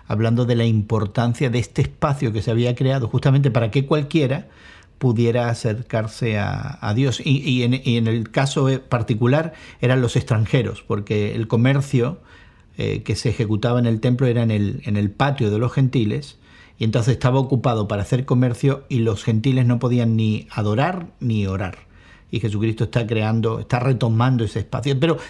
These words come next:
de nuevo, la, la motivación, entonces, no es el yoísmo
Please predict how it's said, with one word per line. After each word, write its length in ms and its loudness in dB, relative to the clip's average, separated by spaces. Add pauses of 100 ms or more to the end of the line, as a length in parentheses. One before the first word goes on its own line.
de 100 4
nuevo, 220 4
la, 200 0 (280)
la 180 4
motivación, 1200 0
entonces, 540 0
no 220 2
es 160 0
el 160 2
yoísmo 680 -2